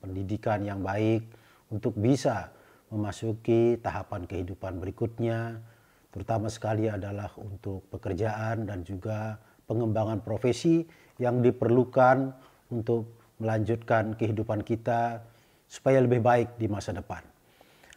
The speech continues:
Hari ini adik-adik semua yang saya banggakan, anak-anak semua, siswa S M A, S M K,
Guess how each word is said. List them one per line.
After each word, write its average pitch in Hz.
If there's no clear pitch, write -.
Hari 175
ini 185
adik-adik 135
semua 135
yang 120
saya 117
banggakan, 113
anak-anak 107
semua, 113
siswa 104
S -
M 104
A, 104
S -
M 104
K, 110